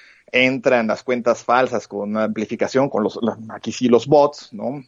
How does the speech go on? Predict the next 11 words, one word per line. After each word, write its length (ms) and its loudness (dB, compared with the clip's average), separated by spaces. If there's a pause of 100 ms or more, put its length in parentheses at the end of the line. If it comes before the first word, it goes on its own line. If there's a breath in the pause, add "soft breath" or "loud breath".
Este, 360 -6
y 300 4
al 100 4
rato 240 2
tienes 400 -2
a 60 -4
los 140 -4
youtubers 480 2
haciendo 300 -2
videos, 640 4
este, 560 -6